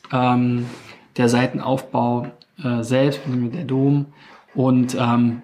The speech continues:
ja, da kann man sich noch einiges optimieren, zum Beispiel dann mal den Page-Speed-Test machen, um zu verstehen,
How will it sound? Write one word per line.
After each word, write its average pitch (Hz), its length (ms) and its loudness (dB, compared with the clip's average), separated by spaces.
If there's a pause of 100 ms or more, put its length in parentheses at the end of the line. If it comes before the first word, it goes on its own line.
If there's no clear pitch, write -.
(120)
ja, 104 220 -8
da 127 120 -2
kann 160 180 0
man 165 80 4
sich 156 260 2
noch 151 180 0
einiges 151 320 2
optimieren, 185 640 2
zum 147 160 0
Beispiel 151 360 0
dann 143 180 2
mal 135 140 2
den 135 120 2
Page-Speed-Test 151 920 -2
machen, 135 380 0 (360)
um 135 200 0
zu 131 120 -4
verstehen, 135 640 0